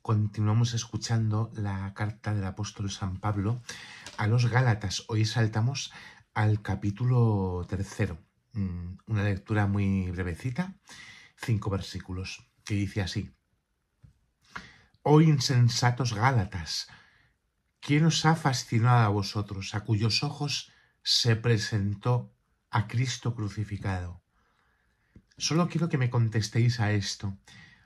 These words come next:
¿Recibisteis el Espíritu por las obras de la ley o por haber escuchado con fe?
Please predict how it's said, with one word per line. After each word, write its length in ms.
¿Recibisteis 1000
el 100
Espíritu 640
por 140
las 300
obras 320
de 80
la 160
ley 400
o 180
por 160
haber 300
escuchado 760
con 280
fe? 460